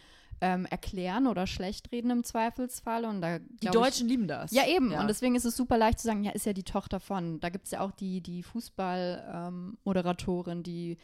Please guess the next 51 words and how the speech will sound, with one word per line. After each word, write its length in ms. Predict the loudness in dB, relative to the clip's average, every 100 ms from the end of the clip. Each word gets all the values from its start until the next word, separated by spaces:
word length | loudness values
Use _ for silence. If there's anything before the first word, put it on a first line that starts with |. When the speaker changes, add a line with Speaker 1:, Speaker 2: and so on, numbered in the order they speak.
| -20 -10
Speaker 1:
da 80 | -4
könnte 300 | 2 2 2
man 140 | -2
jetzt 200 | -2 -6
auch 220 | -6 -4 -4
sagen, 560 | -2 0 0 0 -2 -6 _ _ _ _ _
das 180 | -6 -4
ist 160 | -2 -2
jetzt, 200 | -2 -2
sie 100 | -2
hat 100 | -2
den 80 | -4
Job 220 | -4 -2
nur 160 | -2
wegen 140 | 0 -2
ihrem 160 | -4 -4
Papa. 420 | -6 -4 -6 -6
Klar. 540 | -6 -4 -2 -2 0
Speaker 2:
Hat 220 | 0 2
sie 160 | 4 6
auch. 720 | 8 8 8 8 4 -2 -8 -10 -12 0
Speaker 1:
Könnte 360 | 4 6 6 4
man 220 | 6 6
jetzt 180 | 6 6
sagen, 260 | 6 6
aber 200 | 4 4
sie 100 | 4
muss 180 | 2 2
schon 240 | 0 0 0
viel 400 | 2 0 0 -2
wissen, 580 | -2 -4 -6 -8 -10 -10
Alter. 300 | -8 -2 2
Speaker 2:
Ja, 80 | 2
Speaker 1:
Also 160 | 2 0
die 40 | 0
Speaker 2:
natürlich, 200 | 2 2
Speaker 1:
muss 160 | 0
ja 120 | -2 -2
wirklich 140 | -2
Speaker 2:
natürlich. 180 | -4 -2
Speaker 1:
trotzdem 300 | -4 -4 -6
abliefern 560 | -4 -6 -6 -10 -8 -8
am 120 | -6
Ende 180 | -6 -8
des 160 | -10 -6
Tages. 240 | -6 -4
Und 120 | -6
sie 80 | -4
muss 160 | -4 -4
wahrscheinlich 300 | -4 -6 2
doppelt 520 | 2 2 -6 -6